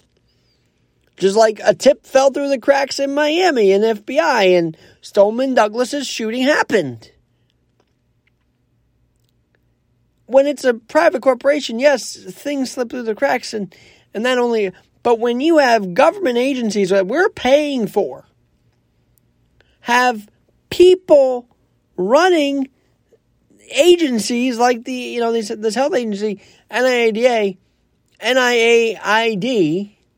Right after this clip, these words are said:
telling in a deposition, thousands of pages come across my desk. I do not recall whether or not we funded this research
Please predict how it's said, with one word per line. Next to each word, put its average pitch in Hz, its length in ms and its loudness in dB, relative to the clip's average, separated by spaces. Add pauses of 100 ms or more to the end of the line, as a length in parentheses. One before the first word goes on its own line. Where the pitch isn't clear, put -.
(1300)
telling 262 680 0 (520)
in 220 120 -2
a 254 80 4
deposition, 240 880 0 (540)
thousands 269 600 2
of 208 140 -2
pages 220 520 2
come 233 180 -2
across 240 400 -4
my 226 200 -2
desk. 220 520 -2 (1700)
I 196 140 4
do 208 100 -4
not 233 240 0
recall 220 680 -4 (800)
whether 220 240 2
or 214 240 0
not 214 300 -4 (280)
we 180 280 -2
funded 190 560 2 (420)
this - 420 0 (800)
research 156 800 -2